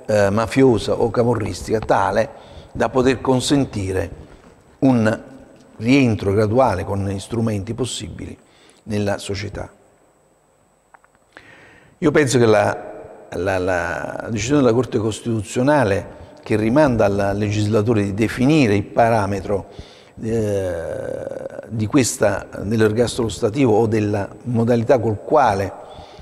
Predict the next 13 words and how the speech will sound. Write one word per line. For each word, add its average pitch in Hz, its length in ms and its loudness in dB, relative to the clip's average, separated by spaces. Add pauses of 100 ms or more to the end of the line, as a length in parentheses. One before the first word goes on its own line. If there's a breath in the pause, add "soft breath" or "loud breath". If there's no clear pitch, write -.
(120)
con 107 180 0
le 110 120 0
quali, 123 260 2
eh, - 720 -10
far 117 220 -2
fronte 123 460 2
al, 110 260 -2
sia 185 240 2
al 120 120 0
pericolo 135 600 2
e 101 60 -10
quindi 101 280 -4
alla 87 420 -8